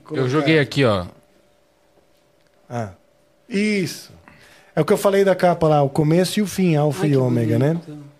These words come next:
Speaker 1: Darei ao sedento para beber gratuitamente da fonte de água. O que que eu fiz, basicamente? Coloquei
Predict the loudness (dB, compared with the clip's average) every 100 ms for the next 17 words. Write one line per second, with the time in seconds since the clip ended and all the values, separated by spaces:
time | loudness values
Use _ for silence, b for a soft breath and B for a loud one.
0 | _ _ b b b b _ 0 2 2
1 | 0 -2 -4 -4 -4 -6 -10 -4 -2 0
2 | -2 0 -2 -2 -2 -2 -2 -4 -6 -4
3 | -4 -2 -2 -2 -2 -6 -2 -2 -4 -4
4 | -4 -2 -2 -6 -14 -20 -20 B B B
5 | B -6 0 0 0 -2 0 0 0 0
6 | 0 0 -2 -2 0 0 0 0 2 0